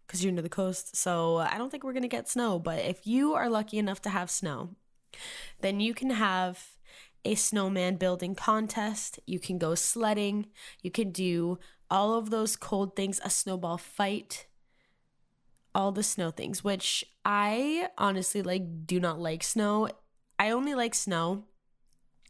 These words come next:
until Christmas. <laughs> Like, after Christmas, from, like, January on,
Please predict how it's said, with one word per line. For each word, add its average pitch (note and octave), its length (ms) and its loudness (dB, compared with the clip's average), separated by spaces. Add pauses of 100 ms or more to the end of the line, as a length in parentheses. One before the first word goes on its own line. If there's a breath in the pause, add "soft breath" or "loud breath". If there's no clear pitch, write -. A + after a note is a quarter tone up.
(300)
until F#3+ 400 0
Christmas. - 640 -6
<laughs> F#3+ 80 0
Like, F#3 360 2 (200)
after G#3+ 300 0
Christmas, G#3 640 0 (420 loud breath)
from, G#3 220 2
like, G3+ 180 0
January F#3 600 2
on, E3 420 2